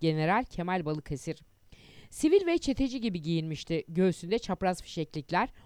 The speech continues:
omzunda da kız gibi bir mavzer vardı. Buradan Bergama'ya epey çekiyordu. Karanlık basmadan oraya varmalıydı.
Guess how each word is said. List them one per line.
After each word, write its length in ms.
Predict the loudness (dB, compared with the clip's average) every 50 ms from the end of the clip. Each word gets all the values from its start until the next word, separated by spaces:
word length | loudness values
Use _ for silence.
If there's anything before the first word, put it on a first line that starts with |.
| -20 -10 _
omzunda 480 | 0 0 0 0 -2 -4 0 0 0 0
da 60 | 0
kız 340 | -2 -4 -4 -4 -4 -4 -2
gibi 260 | -4 -2 -2 -2 0
bir 100 | 0 -2
mavzer 420 | 0 0 0 0 2 2 2 2
vardı. 480 | 2 2 2 2 2 0 -2 -4 -4 -4 -8 _ -20 -20 -20 -20 -20 -20 -20 -20 -20 -18 -2 2
Buradan 340 | 2 4 6 6 4 6
Bergama'ya 460 | 4 4 4 4 2 2 4 4 2 2
epey 300 | 2 0 0 0 -2 -2
çekiyordu. 600 | -2 -4 -4 0 2 4 4 4 4 2 -2 -4 -4
Karanlık 460 | -4 0 2 2 2 2 0 -2 -2
basmadan 440 | -2 -2 -2 -2 -4 -2 -2 -2 -2
oraya 340 | 0 0 2 2 2 2 2
varmalıydı. 640 | 2 0 0 0 -2 -2 -2 -2 0 0 -2 -2